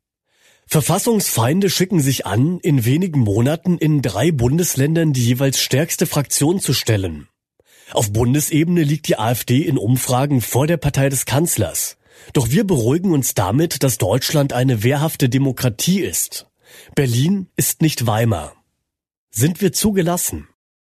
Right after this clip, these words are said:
Der Politikwissenschaftler Philipp Manow schreibt, Demokratie sei, Zitat, „grundsätzlich immer zu prekär“.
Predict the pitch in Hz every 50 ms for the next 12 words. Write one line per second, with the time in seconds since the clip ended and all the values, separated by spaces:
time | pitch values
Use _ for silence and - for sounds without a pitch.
0 | _ _ _ _ - - - - - - 151 120 - 175 185 180 - - 220 220
1 | - - 226 - - 208 180 - 165 170 165 - - 170 156 - - 160 175 170
2 | 143 - 113 107 104 139 175 165 117 98 90 - - - - 82 85 104 - -
3 | - - 131 113 107 117 131 143 139 127 - 135 135 120 - - - 165 175 151
4 | 120 107 92 101 139 147 - - - - 110 - - 98 82 101 - - - -
5 | - - - - - - _ - 113 113 - 139 175 190 - - 196 190 - -
6 | - 165 170 160 - - - - 185 208 214 202 - - - - 160 175 156 135
7 | - 123 151 147 - - - 151 135 107 92 -